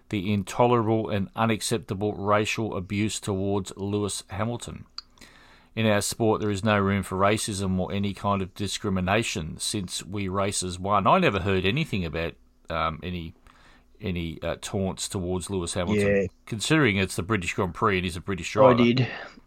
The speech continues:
Speaker 2: It was, um, it, it came out after he, um,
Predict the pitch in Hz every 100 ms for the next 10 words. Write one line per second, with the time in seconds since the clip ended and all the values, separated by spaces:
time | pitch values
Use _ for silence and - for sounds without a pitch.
0 | - - - 117 104 110 104 113 113 107
1 | 101 - - 117 - 113 - 117 110 104
2 | 101 101 104 101 107 104 104 104